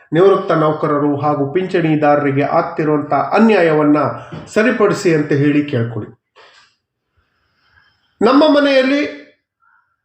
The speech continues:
ನಿವೃತ್ತ ನೌಕರರು ಇರ್ಬ-, ಇಲ್ದೇನೆ ಇರ್ಬೋದು, ಆದ್ರೆ ನಿಮ್ಮ ನೆಂಟರಿಷ್ಟ್ರ ಮನೆಯಲ್ಲಿ ನಿವೃತ್ತ ನೌಕರರು ಇದ್ದೇ ಇರ್ತಾರೆ, ನಿಮ್ಮ ಫ್ರೆಂಡ್ಗಳ ಮನೆಯಲ್ಲಿ ನಿವೃತ್ತ ನೌಕರರು ಇದ್ದೇ ಇರ್ತಾರೆ.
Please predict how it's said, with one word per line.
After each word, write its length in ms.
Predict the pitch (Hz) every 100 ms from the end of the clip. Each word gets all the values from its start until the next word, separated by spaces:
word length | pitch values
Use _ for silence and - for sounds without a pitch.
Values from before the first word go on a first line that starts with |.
| _
ನಿವೃತ್ತ 340 | 220 277 - 262
ನೌಕರರು 520 | 247 233 240 226 226
ಇರ್ಬ-, 380 | 240 214 240 208
ಇಲ್ದೇನೆ 440 | 226 233 233 233
ಇರ್ಬೋದು, 360 | 208 202 196 156
ಆದ್ರೆ 260 | 170 175
ನಿಮ್ಮ 240 | 175 170 170 170 147
ನೆಂಟರಿಷ್ಟ್ರ 440 | 196 226 220 -
ಮನೆಯಲ್ಲಿ 360 | 196 185 180 180
ನಿವೃತ್ತ 380 | 160 151 151 160
ನೌಕರರು 520 | 147 139 151 147 135
ಇದ್ದೇ 180 | 123 135
ಇರ್ತಾರೆ, 380 | 127 120 127 127
ನಿಮ್ಮ 220 | 127 120
ಫ್ರೆಂಡ್ಗಳ 500 | 190 226 226 180 165
ಮನೆಯಲ್ಲಿ 520 | 156 147 135 135 135
ನಿವೃತ್ತ 340 | 135 139 135
ನೌಕರರು 520 | 123 120 120 131 123 120
ಇದ್ದೇ 200 | 107 113
ಇರ್ತಾರೆ. 360 | - - -